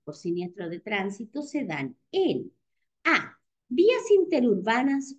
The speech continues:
o no urbanas. B, cruces con semáforo.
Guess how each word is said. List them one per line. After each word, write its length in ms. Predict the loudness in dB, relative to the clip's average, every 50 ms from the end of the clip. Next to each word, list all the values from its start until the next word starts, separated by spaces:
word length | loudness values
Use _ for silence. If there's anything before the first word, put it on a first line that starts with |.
| _ _
o 140 | -2 -2 0
no 160 | 2 0 0
urbanas. 840 | 0 -4 -6 -4 -4 -4 -2 -2 -4 -6 -10 _ _ -20 -20 -20 _ _ _ _ _ _
B, 480 | -2 4 6 6 6 6 2 -4 -14 _ _ _
cruces 480 | _ 2 4 4 4 4 2 -4 -6 -4
con 240 | -4 -4 -2 -2 -2
semáforo. 720 | -4 -4 -2 0 0 0 0 -2 -6 -10 -14 -14 -14 -18